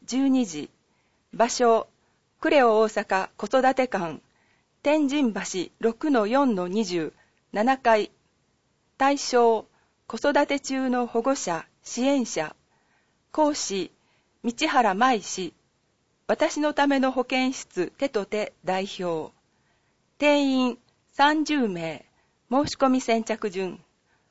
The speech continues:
申し込み、七月十一日金曜まで、電話、ファックス、来館、ホームページにて受付。なお、ファックスにはセミナー名、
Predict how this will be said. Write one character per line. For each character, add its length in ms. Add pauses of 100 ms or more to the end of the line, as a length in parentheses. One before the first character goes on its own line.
(260)
申 180
し 80
込 180
み、 260 (520)
七 240
月 280
十 260
一 280
日 320
金 260
曜 220
ま 160
で、 260 (400)
電 300
話、 260 (300)
フ 80
ァ 40
ッ 20 (120)
ク 80
ス、 340 (300)
来 240
館、 400 (300)
ホ 160
ー 20
ム 140
ペ 160
ー 40
ジ 140
に 100
て 140
受 220
付。 360 (720)
な 200
お、 60
フ 60 (260)
ァ 100
ッ 40
ク 140
ス 140
に 160
は 220
セ 200
ミ 140
ナ 220
ー 20
名、 340